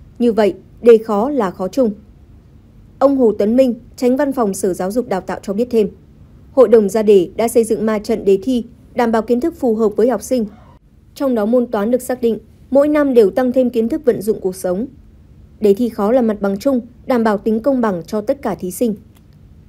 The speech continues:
Sáng ngày mùng bảy tháng sáu, kết thúc môn toán thi vào lớp mười, nhiều thí sinh bật khóc vì đề toán khó. Một học sinh trường Trung học cơ sở Hoa Lư cho biết, đề thi khá khó, trong đó bài số năm và số tám là khó nhất.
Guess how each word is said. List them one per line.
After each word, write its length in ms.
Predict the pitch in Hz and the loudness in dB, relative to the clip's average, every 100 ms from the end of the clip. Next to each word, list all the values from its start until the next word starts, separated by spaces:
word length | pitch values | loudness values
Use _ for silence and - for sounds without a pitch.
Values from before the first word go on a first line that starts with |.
| - - - - | -20 -20 -20 -20
Sáng 260 | - 220 240 | -6 -2 0
ngày 100 | 262 | 2
mùng 160 | 214 | 2
bảy 120 | 196 | 0
tháng 180 | 180 202 | -2 -6
sáu, 320 | 196 202 214 302 - - | -4 -2 -2 -4 -16 -8
kết 120 | 320 | -4
thúc 100 | 311 | -2
môn 200 | 285 269 | 0 0
toán 240 | 247 208 220 | 0 -4 -4
thi 180 | 269 247 | -4 -4
vào 140 | 185 | 0
lớp 80 | 247 | 0
mười, 360 | 240 214 180 - - - - | 2 2 2 -2 -18 -20 0
nhiều 140 | 269 | 0
thí 160 | 254 262 | 2 -2
sinh 240 | 269 285 | -2 0
bật 120 | 208 - | 0 0
khóc 300 | 269 302 - | -4 -4 -6
vì 120 | 214 | -4
đề 140 | 185 175 | 0 0
toán 220 | 175 170 | -2 -6
khó. 340 | 180 175 220 - - - - - - - | -6 -6 -6 -10 -20 -20 -20 -20 -20 2
Một 160 | 277 | 2
học 140 | 277 262 | 4 0
sinh 220 | 320 285 | 0 0
trường 220 | 285 214 | 0 -2
Trung 160 | 202 262 | -2 -2
học 140 | 220 | -2
cơ 100 | 247 | 0
sở 200 | 233 226 185 | 0 0 0
Hoa 120 | 220 | -2
Lư 160 | 214 208 | -2 -2
cho 100 | 185 | -2
biết, 200 | 226 302 - - - - - | -2 -4 -10 -20 -20 -20 0
đề 140 | 214 | 2
thi 200 | 196 240 | 2 0
khá 200 | 214 208 | -4 -4
khó, 340 | 196 202 190 285 - - - - | -4 -4 -4 -6 -12 -20 -20 -8
trong 220 | 277 254 | -2 0
đó 240 | 226 196 262 | 2 0 -2
bài 160 | - 220 | -4 -4
số 180 | 208 233 | -2 -2
năm 240 | 254 277 | 0 -2
và 100 | 240 | -2
số 180 | 185 196 | -4 -6
tám 260 | 196 190 233 | -4 -4 -2
là 100 | 214 | -4
khó 180 | 175 | -6
nhất. 220 | 170 240 | -4 -4